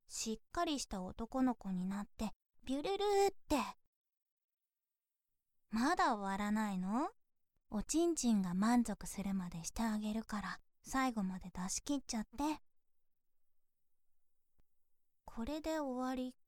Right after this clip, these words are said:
かな。うわぁ、ベトベトだ。手にもちょっとついちゃったし。それに、うん、すごい匂い。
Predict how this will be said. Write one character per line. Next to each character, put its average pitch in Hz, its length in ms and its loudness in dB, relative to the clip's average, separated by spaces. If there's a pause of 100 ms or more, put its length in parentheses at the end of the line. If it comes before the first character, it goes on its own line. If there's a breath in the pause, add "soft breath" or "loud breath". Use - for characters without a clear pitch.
(140)
か 254 160 -4
な。 240 260 0 (1080)
う 277 40 -4
わ 294 60 0 (920 loud breath)
ぁ、 233 40 -10
ベ 262 180 4
ト 320 220 -4
ベ 339 200 0
ト 339 180 -4
だ。 349 320 4 (1000)
手 269 160 0
に 285 140 6
も 202 160 0
ち - 120 -6
ょ - 20 -4
っ 262 40 -4
と 196 160 -14
つ - 220 -8
い 285 60 -4
ち 240 100 -4
ゃ 220 40 -2
っ - 40 -6
た 202 180 -8
し。 - 180 -4 (640)
そ - 300 -10
れ 208 180 -6
に、 226 320 0 (840)
う 277 40 -6 (280)
ん、 320 40 -4
す - 400 -6
ご 339 220 2
い 392 100 4
匂 285 480 2
い。 247 160 -2